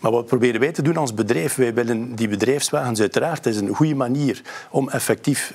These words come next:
een, een, een, een, een mo-, mooi salarispakket voor voor te stellen aan de mensen.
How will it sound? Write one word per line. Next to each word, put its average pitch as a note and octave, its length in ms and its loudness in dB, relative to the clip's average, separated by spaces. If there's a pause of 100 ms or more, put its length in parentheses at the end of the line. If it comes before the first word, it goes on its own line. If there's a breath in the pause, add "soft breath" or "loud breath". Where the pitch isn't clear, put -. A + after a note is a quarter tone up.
een, A2+ 300 -2
een, G2 300 0
een, G2 180 -2
een, G2+ 220 -4
een G2+ 180 -4
mo-, A2 160 0
mooi A#2 260 2 (100)
salarispakket G#2+ 800 -4
voor A2 220 0 (320)
voor A#2+ 240 0
te B2 100 -6
stellen G2+ 260 -4
aan G2+ 80 -8
de G#2 60 -4
mensen. D#3 280 -4